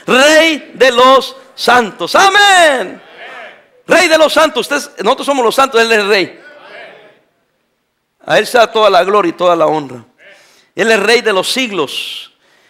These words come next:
Hermanos, Él es Rey de gloria.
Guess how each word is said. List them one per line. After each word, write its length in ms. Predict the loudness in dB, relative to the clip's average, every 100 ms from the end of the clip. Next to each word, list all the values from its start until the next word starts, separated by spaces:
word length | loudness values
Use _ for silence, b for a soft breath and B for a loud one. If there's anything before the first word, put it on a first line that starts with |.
| -14
Hermanos, 540 | -2 0 2 0 -4 -10 B
Él 180 | 0
es 80 | 0
Rey 240 | 2 2 2
de 160 | 0
gloria. 720 | 0 2 2 2 0 0 -6